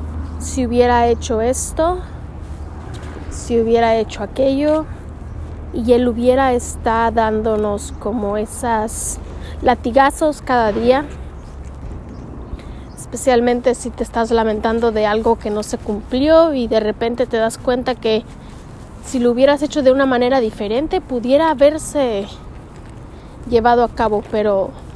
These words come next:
sigues con eso, y si hubiera, y si hubiera. Solo quiero agregarle un poco más, ¿no? Creo que en el momento que hiciste lo que hiciste, hiciste lo correcto.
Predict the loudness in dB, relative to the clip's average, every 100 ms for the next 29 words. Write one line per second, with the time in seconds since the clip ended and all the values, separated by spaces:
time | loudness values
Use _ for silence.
0 | -16 -16 -16 -14 -12 -12 -12 -12 -12 -12
1 | -14 -16 -12 -2 4 6 4 4 4 2
2 | 2 2 2 -4 -2 -4 -2 -2 -2 -6
3 | -6 -4 2 2 2 -2 -2 -2 -2 -4
4 | -2 -2 -4 -12 -14 -14 -14 -14 -14 -14
5 | -10 -2 2 2 4 2 2 0 0 -2
6 | -2 -4 -4 -6 -6 -4 -6 -8 -14 -16
7 | -4 0 0 0 0 0 0 0 0 -2
8 | -2 -4 -4 -2 -2 -4 -10 -16 -16 -16
9 | -16 -10 -4 -4 -4 -2 2 2 0 -6
10 | 0 0 0 -2 0 0 -2 0 2 2
11 | 0 0 0 0 -2 -6 -14